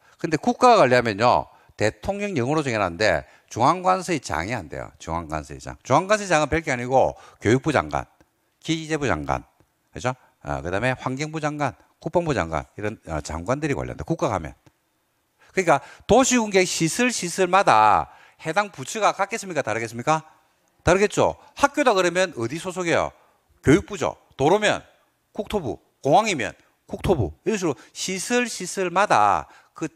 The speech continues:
장이 다르거든. 그래서 국가가 만약에 하게 되면 그 장이 합니다. 장, 장관이 합니다. 장관. 근데 지자체가 관리하는 경우 있거든. 지방자치단체가 관리하면 뭘 한다? 아, 조례를 합니다. 조례. 뭘 한다고요? 조례.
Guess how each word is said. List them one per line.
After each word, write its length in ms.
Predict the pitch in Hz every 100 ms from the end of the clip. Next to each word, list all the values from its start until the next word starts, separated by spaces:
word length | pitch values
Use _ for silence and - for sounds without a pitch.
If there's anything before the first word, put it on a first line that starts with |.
| _ _ -
장이 320 | 120 113 190
다르거든. 480 | 110 98 120 73 64 _ _
그래서 280 | 113 107 101 - _
국가가 420 | 247 - 240 208
만약에 260 | 117 113 123
하게 220 | 127 104
되면 300 | 95 120 143 - -
그 220 | - 156 -
장이 440 | - 78 92 156
합니다. 340 | 104 69 62
장, 220 | 58 65 -
장관이 380 | - 110 110 175
합니다. 200 | 113 73
장관. 320 | - - - - - -
근데 340 | - 147 123 120 - - _ -
지자체가 480 | - 233 233 202 143
관리하는 300 | 113 123 123
경우 160 | 104
있거든. 280 | 87 95 117
지방자치단체가 1300 | - 143 147 143 _ - 120 120 117 160 165 - 160
관리하면 300 | 139 101 104
뭘 120 | 87
한다? 320 | 87 87 131 - _ _ _
아, 180 | 73 58
조례를 300 | - 143 92
합니다. 260 | 60 60 -
조례. 560 | - 78 85 82 85 85 _ _ _ _ _
뭘 120 | 95
한다고요? 340 | 113 120 120 139 _ _
조례. 480 | - 80 87 87 87